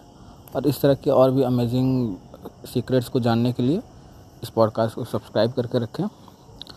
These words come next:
तो देखिए, नाइनटीन सेवेंटी थ्री में जब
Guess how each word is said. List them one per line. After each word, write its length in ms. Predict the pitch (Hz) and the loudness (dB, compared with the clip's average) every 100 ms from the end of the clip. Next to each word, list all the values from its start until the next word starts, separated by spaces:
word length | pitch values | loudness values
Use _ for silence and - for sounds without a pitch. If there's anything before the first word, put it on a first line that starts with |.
| - - - - - - | -20 -20 -20 -20 -10 0
तो 60 | |
देखिए, 440 | 131 123 113 101 110 - - - - - - - 131 | 2 2 0 0 -2 -10 -20 -20 -20 -20 -20 -10 -4
नाइनटीन 440 | 123 127 127 147 | 0 0 2 0
सेवेंटी 420 | 139 127 127 147 | 2 0 0 -4
थ्री 340 | 135 - 127 123 | -6 -4 0 0
में 260 | 107 165 - - - - - | -2 -4 -10 -20 -20 -20 -6
जब 220 | 113 113 | -4 -4